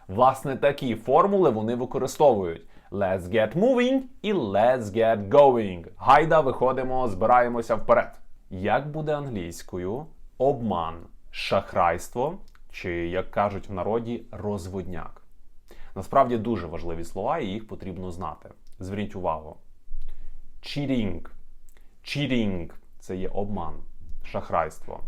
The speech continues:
А той, хто обманює чи займається шахрайством, це є cheater. Cheating, cheater.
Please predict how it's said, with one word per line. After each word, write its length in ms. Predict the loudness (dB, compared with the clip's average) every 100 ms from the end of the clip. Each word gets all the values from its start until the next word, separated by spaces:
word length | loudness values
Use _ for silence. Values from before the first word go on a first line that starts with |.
| -4 -6 -4
А 100 | 0
той, 200 | 2 2
хто 240 | 2 2
обманює 520 | 4 2 2 0 -6 -8
чи 180 | -2 0
займається 680 | 0 0 0 0 -2 -6
шахрайством, 720 | -6 -6 0 2 2 -2 -6
це 140 | -4 -4
є 180 | -2 -4 -14 _
cheater. 720 | -10 -6 -6 -4 -2 -2 -4 -10 -18 -20 _ -20 -20 -18
Cheating, 600 | -4 0 2 2 2 2 -2 -10 -20 -20 -20 -18
cheater. 880 | -10 -4 -2 -2 0 2 4 2 -2